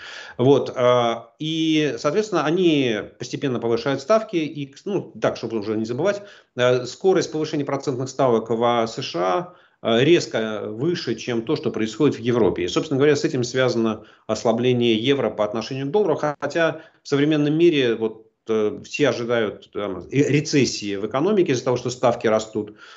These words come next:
а в условиях рецессии всегда курс доллара усиливается. Поэтому вот ослабление евро — это результат того, что е-, Европейский центральный банк идёт слишком медленно по пути на повышение ставок по сравнению с Ф Р С С Ш А. Да, ну и второе, это просто общий фон, когда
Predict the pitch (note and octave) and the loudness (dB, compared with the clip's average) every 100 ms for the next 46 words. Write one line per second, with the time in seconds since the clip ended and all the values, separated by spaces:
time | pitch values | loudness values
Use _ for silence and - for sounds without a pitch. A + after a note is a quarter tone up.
0 | - A#2 C#3+ D3 F3+ D#3 D#3 D#3 F3 - | -4 0 0 4 4 4 0 2 2 2
1 | B2 - A#2 A2+ C#3 C3 G#2+ - A#2+ F#2+ | -4 -6 -4 0 4 4 2 -2 -8 -4
2 | A#2 B2+ A2+ G#2+ A2 A2+ F2 E2 E2 F2 | -2 0 2 0 0 -4 -4 -6 -6 0
3 | D3+ D3 C3+ C3 C#3 D3 C#3+ D3 C#3 C#3 | 0 0 -2 -2 2 2 2 2 2 4
4 | F3+ D#3 B2 B2 - - - B2+ C3 B2 | 2 2 0 -2 -12 -16 -8 0 0 2
5 | C3 C#3+ B2+ C3+ D3 D3+ - A2+ A2+ A2+ | 0 0 0 2 0 -2 0 2 2 2
6 | A#2 A2 C3 C3+ B2 A2 B2 A#2 A#2+ A#2 | 0 0 -2 -2 -4 -6 -6 -2 0 0
7 | A2 G#2+ A#2 B2 - A#2+ - C3+ C3+ G#2+ | -2 -2 -2 -4 -4 -6 -2 2 2 0
8 | G2 F#2+ G#2+ A2+ - F#2+ F#2 - _ _ | -4 -6 -4 -4 -2 -4 -4 -10 _ _
9 | _ G#2+ G2+ A#2 A#2 A2+ A2 G3+ G3+ - | _ -2 2 0 2 2 2 4 2 2
10 | B2+ C#3 C3 A#2+ A#2 - B2 A#2+ A2 - | -2 0 0 -2 -4 -2 2 2 2 -2
11 | G#2+ A2+ G#2 G2 - - _ C#3+ E3+ G3 | -6 -2 -2 -2 -8 -20 _ 0 2 2
12 | F#3 D3 D#3+ D#3 A#2+ B2+ C#3 C3+ - A#2+ | 2 2 2 0 0 -4 -4 -4 -4 -6
13 | - C#3+ C#3+ C#3 A2 G#2 G#2+ G#2 | -6 -4 -2 -2 -2 2 2 0